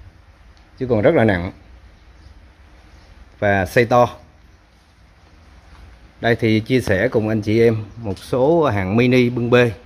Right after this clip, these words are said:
Trắc và Hải Châu. Đây, có đây Trắc này dễ thương à. Đang đổ hoa luôn ạ. Đây, hoa này. Cái này chơi bỏ bàn cũng vui vui mắt.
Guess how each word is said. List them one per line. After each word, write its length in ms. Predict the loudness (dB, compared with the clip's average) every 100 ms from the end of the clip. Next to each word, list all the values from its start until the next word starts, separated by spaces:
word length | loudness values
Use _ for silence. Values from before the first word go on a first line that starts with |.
| -20 -20 -20 _ _ _ -10
Trắc 220 | -10 -8
và 120 | -8
Hải 160 | -4 -4
Châu. 340 | 0 2 0 -6 -20 -20 _ _ _ _ _ _ _ _ -12
Đây, 120 | -4
có 60 |
đây 120 | -2 0
Trắc 160 | -2 -2
này 100 | 0
dễ 140 | 0
thương 260 | 0 0 0
à. 80 | -4 -12 -20 _ -20 _ _ _ -14
Đang 180 | -6 -2
đổ 160 | 0 0
hoa 280 | 2 2 2
luôn 220 | 0 -2
ạ. 80 | -8 -14 -20 -20 -20 -20 -20 -20 -20 -20 -20 -20 -20 -20 -20 -20 -20 -20 -20 -20 -20 -20 -20 -20 -20 -20 -12
Đây, 200 | -6 -4
hoa 280 | 0 0 0
này. 160 | -4 -10 -20 -20 -20 -20 -20 -20 -20 -20 -20 -20 -20 -20 -20 -20 -12 -12 -12 -20 -20 _ -16 -16 -18 -20 -20 -20 -20 -20 -20 -20 -20 -18 -10
Cái 120 | -6
này 120 | -4 2
chơi 160 | 4
bỏ 160 | 4 4
bàn 300 | 4 2 0
cũng 160 | -2
vui 120 | -2 0
vui 220 | 2 2
mắt. 180 | 2